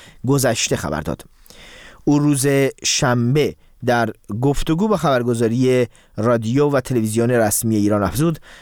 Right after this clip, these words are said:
بخشی از مراجعان مبتلایان به کرونا بودند و با افزایش رفت و آمدها در تهران، جلوگیری از شیوع بیماری و کار درمانی سخت‌تر می‌شود. رئیس ستاد مقابله با کرونا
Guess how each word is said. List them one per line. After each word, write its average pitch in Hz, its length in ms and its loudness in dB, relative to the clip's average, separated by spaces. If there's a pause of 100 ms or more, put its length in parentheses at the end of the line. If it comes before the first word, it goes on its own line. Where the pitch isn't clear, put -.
(120)
بخشی 151 260 0
از 131 240 -2
مراجعان 127 540 0 (220)
مبتلایان 123 640 0
به 107 80 0
کرونا 104 380 0
بودند 160 340 0
و 143 60 0
با 135 160 0
افزایش 117 320 -2
رفت 104 280 -2
و - 20 0
آمدها 90 400 -2
در 98 180 2
تهران، 143 520 -2 (400)
جلوگیری 135 520 0
از 101 240 -2 (100)
شیوع 113 560 2
بیماری 113 720 0
و 165 200 2
کار 113 300 -2
درمانی 98 580 0 (220)
سخت‌تر - 580 -4
می‌شود. - 360 -14 (380)
رئیس 131 360 0
ستاد 120 440 0
مقابله 101 320 0
با 101 160 2
کرونا 117 480 0